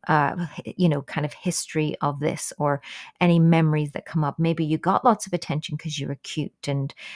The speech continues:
you know, and pretty and used to wear the dresses and all of these things. Or,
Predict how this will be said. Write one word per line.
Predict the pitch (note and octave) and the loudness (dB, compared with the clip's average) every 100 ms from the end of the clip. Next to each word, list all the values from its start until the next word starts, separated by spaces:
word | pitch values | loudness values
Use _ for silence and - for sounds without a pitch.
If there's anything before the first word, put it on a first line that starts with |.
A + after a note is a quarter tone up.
| - | -18
you | - E3+ | 0 2
know, | D3 C#3+ C#3+ - | 2 0 -4 -4
and | D#3 D3 C#3+ - | -2 -2 -4 -2
pretty | E3+ D3 D3+ C#3+ - | 2 2 0 -2 -2
and | D3+ D3 C#3+ - - _ | 0 0 -2 -6 -16 _
used | D#3 - | -4 -2
to | D#3 | -2
wear | C#3+ D3 | 0 0
the | D3 | 0
dresses | C3+ D3+ - - D#3 D3 | 0 0 -2 -2 -2 0
and | D3+ D#3 | -2 2
all | F3 D#3+ | 4 2
of | D#3 | 0
these | D3+ D3 | -4 -6
things. | - D3 D3 D3+ - | -6 -4 -2 -4 -2
Or, | D3+ D3 | 0 0